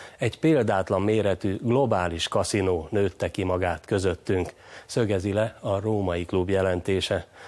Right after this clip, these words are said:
amely Keynes-t idézi, a neves közgazdást. Amíg a vállalkozások nyugodt mederben folynak,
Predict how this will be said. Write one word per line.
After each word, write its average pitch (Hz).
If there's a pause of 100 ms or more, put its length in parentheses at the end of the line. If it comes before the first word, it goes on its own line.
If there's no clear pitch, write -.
(100)
amely 113
Keynes-t 107
idézi, 95 (160)
a -
neves 98
közgazdást. 92 (640)
Amíg 131
a 131
vállalkozások 101
nyugodt 127
mederben 98
folynak, 104